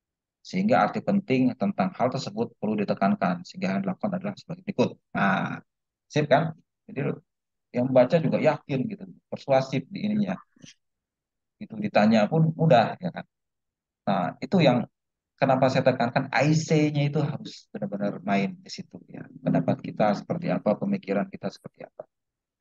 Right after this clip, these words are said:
Itulah yang <laughs> kemarin di tugas S P M itu, mana I say-nya ini? Ini hanya ngambil yang lain, sama sekali nggak ada yang hasil pemikiran dia. Nah, itu yang hilangnya di mana di situ,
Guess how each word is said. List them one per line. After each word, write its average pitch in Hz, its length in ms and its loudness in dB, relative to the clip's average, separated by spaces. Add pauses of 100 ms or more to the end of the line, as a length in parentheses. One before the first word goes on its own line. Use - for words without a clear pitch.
(1500)
Itulah 170 340 6
yang 135 160 6
<laughs> 127 140 0
kemarin 113 480 0
di 107 420 -8
tugas 104 400 -6
S 104 140 -8
P - 160 -6
M 101 160 -2
itu, 98 400 -16
mana 165 400 -6
I 196 80 -6
say-nya 185 480 -8
ini? - 160 -14 (480)
Ini 127 160 -14
hanya 101 180 -6
ngambil 98 380 -4
yang 98 160 -4
lain, 104 200 -4 (380)
sama 101 160 -6
sekali 110 200 -6 (100)
nggak - 100 -4 (140)
ada 98 240 -2
yang 185 160 -6
hasil - 260 -12
pemikiran 104 640 -2
dia. 92 240 -4
Nah, 101 100 -2
itu 139 160 -6
yang 101 160 0 (560)
hilangnya 101 460 -2
di 95 100 -12
mana 90 240 -8
di - 60 -20
situ, - 260 -20